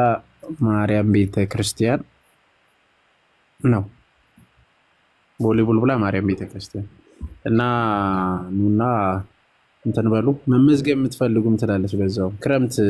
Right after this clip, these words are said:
እንትን እንላለን። ኦንላይን ግን ውጭ ያሉት ኦንላይን ነው። ሀገር ውስጥ ኦንላይን አይደለም። በእናታችሁ እንዳትደውሉ እሺ። ለኦንላይን በውስጥ ሀገር ውስጥ ያላችሁ፣ ከሀገር ውጭ ግን ትችላላችሁ። ኦንላይን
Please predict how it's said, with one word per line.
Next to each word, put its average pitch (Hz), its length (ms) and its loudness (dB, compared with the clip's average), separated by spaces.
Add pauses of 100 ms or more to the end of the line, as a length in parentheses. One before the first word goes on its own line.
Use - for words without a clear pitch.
(140)
እንትን 98 280 0
እንላለን። 107 480 2
ኦንላይን 143 380 4
ግን 139 120 4
ውጭ 135 220 2
ያሉት 160 380 2
ኦንላይን 110 460 2
ነው። 95 140 2 (460)
ሀገር 135 340 2
ውስጥ 143 260 2 (140)
ኦንላይን 110 440 2
አይደለም። 101 460 0 (140)
በእናታችሁ 101 680 0 (420)
እንዳትደውሉ 117 640 2
እሺ። - 120 -4 (100)
ለኦንላይን 101 540 2 (760)
በውስጥ 113 440 0
ሀገር 117 320 0
ውስጥ 98 180 -4
ያላችሁ፣ 92 480 -6 (120)
ከሀገር 113 360 0
ውጭ 117 260 2
ግን 170 220 2
ትችላላችሁ። 92 760 0
ኦንላይን 101 500 2